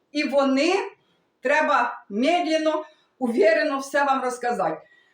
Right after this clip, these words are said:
Хочете вправи, заходьте до мене в лічку, пишіть. Хочу вправи від спини. Я вам номер телефону, і ви з цим номером на Viber, і я вам скину відео.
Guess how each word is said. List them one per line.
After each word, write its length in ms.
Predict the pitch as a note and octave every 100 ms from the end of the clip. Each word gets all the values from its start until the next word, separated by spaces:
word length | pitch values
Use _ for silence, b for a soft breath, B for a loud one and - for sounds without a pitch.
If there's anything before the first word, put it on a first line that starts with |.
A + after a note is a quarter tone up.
| b
Хочете 560 | _ C4+ F4 F#4 E4 C#4
вправи, 440 | A#3+ A#3+ G3+ E3
заходьте 540 | E3 C4 - D4 C#4 B3
до 120 | A#3+
мене 260 | A3 G3+ F3+
в 80 |
лічку, 600 | F#3+ C#4+ C#4 - C#4 C#4 - _ _ _ _ -
пишіть. 600 | D4 C#4+ C#4+ C#4+ C#4+ - _ _ _ _ _ _ _
Хочу 400 | E4+ F4+ D#4+ D4
вправи 480 | C#4 C#4+ C#4+ C4
від 120 | B3+ -
спини. 440 | B3+ A#3 F3 E3 - _ _ _
Я 240 | B3+ E4+ E4
вам 440 | D#4 D4+ D#4 - C4
номер 400 | C#4 C#4 C4 B3+
телефону, 640 | A3+ A3 A#3 D4 C#4+ - b b b b b -
і 100 | F4
ви 140 | G4
з 100 | F#4+
цим 200 | F4+ D#4+
номером 520 | D#4+ D4 C#4+ C4 A3+
на 220 | A#3 C4+ C#4+
Viber, 460 | D4+ D4+ C#4+ D4 - _ _
і 120 | A#3+ B3
я 160 | C#4
вам 200 | C4+ C4
скину 460 | B3+ - D4+ D4+ C#4+
відео. 460 | D#4 C#4+ G3+ D#3+